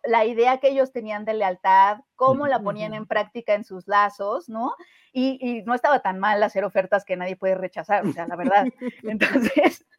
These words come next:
Speaker 1: entonces, como, como que me fascinó esa parte, ¿no? Y más allá de que, de la mafia, porque yo estaba muy chiquita, yo no entendía muy bien, eh, sabía que se dedicaban como a algo turbio, pero
Speaker 2: <laughs>
Speaker 1: realmente es una película de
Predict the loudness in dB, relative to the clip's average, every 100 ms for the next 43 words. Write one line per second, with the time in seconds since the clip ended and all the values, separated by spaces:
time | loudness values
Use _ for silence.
0 | -8 -6 -8 -2 6 8 8 2 0 _
1 | _ -20 -2 0 2 0 4 4 4 0
2 | 0 0 0 -2 0 2 2 0 -2 -4
3 | 0 0 2 -2 0 0 0 -2 -4 -4
4 | 0 2 4 2 0 -4 -2 0 0 0
5 | -2 -4 -6 -6 -4 -4 -4 -8 -10 -6
6 | -6 -6 -8 -8 -6 -4 -6 -6 -4 -6
7 | -8 _ _ _ -8 -6 -2 2 4 4
8 | 2 0 -2 -2 -6 -4 -2 -2 -4 -6
9 | -2 0 2 0 0 0 2 2 0 -2
10 | -6 0 2 2 0 0 -2 -8 _ -4
11 | -2 0 2 0 -2 -4 -4 -4 -4 -8
12 | -8 -10 -10 -14 -10 -6 -4 -4 -6 -8